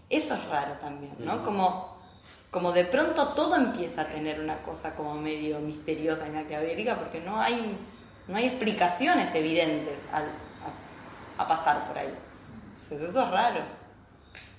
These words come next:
Speaker 1: Eh, sí, ella habla mucho de, de esta, de, de esta seguridad también cuidada, ¿no? De, de,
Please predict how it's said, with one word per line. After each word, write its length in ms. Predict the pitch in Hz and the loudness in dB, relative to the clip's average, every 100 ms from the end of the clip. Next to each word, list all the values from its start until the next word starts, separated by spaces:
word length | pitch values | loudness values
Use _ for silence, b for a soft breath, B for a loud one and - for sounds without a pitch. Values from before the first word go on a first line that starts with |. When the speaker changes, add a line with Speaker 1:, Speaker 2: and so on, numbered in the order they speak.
| - | -8
Speaker 1:
Eh, 540 | - 156 147 143 143 - - - - - - - - - | -2 0 0 -4 -8 -14 -20 -20 -20 -20 -20 -20 -20 -14
sí, 280 | - 180 180 - - | -8 -6 -8 -12 -12
ella 240 | 165 190 | -4 -2
habla 160 | 165 156 | 0 -2
mucho 280 | 151 151 - - - - - - - | -4 -8 -12 -16 -18 -20 -20 -20 -10
de, 60 | - | -4
de 60 | - - | -2 -2
esta, 300 | - - - | -4 -6 -4
de, 140 | 170 196 | -2 2
de 140 | 196 | 4
esta 200 | 240 277 | 6 4
seguridad 340 | 208 180 180 202 | 4 2 2 2
también 240 | 180 180 | 0 -4
cuidada, 520 | 175 160 175 165 151 | -4 2 6 6 6
¿no? 220 | 151 170 180 | 0 0 -2
De, 200 | 151 147 | -4 -6
de, 240 | 151 - | -8 -10